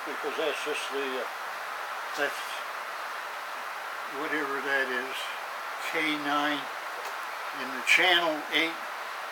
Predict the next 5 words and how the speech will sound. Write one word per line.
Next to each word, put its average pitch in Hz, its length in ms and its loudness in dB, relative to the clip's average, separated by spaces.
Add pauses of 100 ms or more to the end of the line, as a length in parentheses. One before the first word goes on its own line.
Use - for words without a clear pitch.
(1900)
And 147 100 0
I 143 120 6 (100)
can't 165 200 2 (140)
set 160 220 4
the 143 100 -6